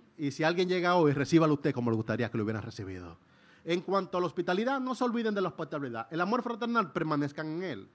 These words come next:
He mostrado que la hospitalidad es una de las dos partes del amor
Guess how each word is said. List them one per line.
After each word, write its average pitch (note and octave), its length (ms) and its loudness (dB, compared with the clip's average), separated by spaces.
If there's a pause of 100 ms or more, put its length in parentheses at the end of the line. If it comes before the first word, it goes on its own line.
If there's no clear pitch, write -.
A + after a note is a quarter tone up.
(100)
He F3 80 -4
mostrado F3+ 580 -2 (560)
que D3 100 -4
la D#3 80 0
hospitalidad E3+ 540 0
es D3 180 -4
una F3 140 0
de E3 80 -2
las C#3 120 0
dos D3 200 -2
partes A#2 580 -2
del A#2 120 -8
amor A2+ 380 -10